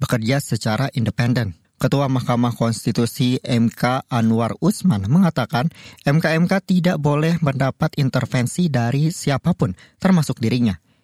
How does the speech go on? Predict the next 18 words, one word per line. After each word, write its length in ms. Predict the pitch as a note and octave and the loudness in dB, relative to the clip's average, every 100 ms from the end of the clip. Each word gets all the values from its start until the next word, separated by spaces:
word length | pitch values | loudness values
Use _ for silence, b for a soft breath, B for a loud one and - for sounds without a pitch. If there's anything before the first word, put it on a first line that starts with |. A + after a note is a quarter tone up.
| _ | _
Itu 240 | B2 C3 | -2 0
disampaikannya 1300 | A#2 A#2+ A#2 B2+ B2 - C#3+ C#3+ C3+ A#2+ A#3+ - - | 0 0 -2 0 -2 0 0 2 2 2 -2 -4 -4
usai 400 | - C#3+ - D3+ | -2 0 0 0
melantik 560 | D3+ C3 C3 - D3 - | 2 0 -2 -2 -4 -4
tiga 320 | A#2 A2+ B2 | -4 0 0
anggota 400 | A#2 A#2 - B2+ | 0 0 -2 -4
M 240 | - A2 | 0 0
K 160 | - C3 | 0 2
M 80 | E3+ | 2
K 240 | E3 D3+ - - | 2 -2 -6 -2
hari 320 | C#3 C3 E3 | 0 2 2
ini, 160 | B2+ - b b - | 0 -2 b b -6
salah 240 | A2+ G#2 | -2 0
satunya 400 | A2+ B2 B2 A#2+ | 0 0 0 0
Hakim 400 | C3+ C3+ A#2+ A2+ | 0 -2 0 -2
Konstitusi 720 | A2+ A#2 A2 A#2+ A2+ - A2+ | 0 -2 0 -2 -2 -2 -4
Wahidudin 640 | B2+ C3 A2+ G2+ G2+ G2 - | -2 0 0 -2 0 -2 -2
Adams. 560 | A2 G2+ F#2+ - - | -2 0 -2 -4 -10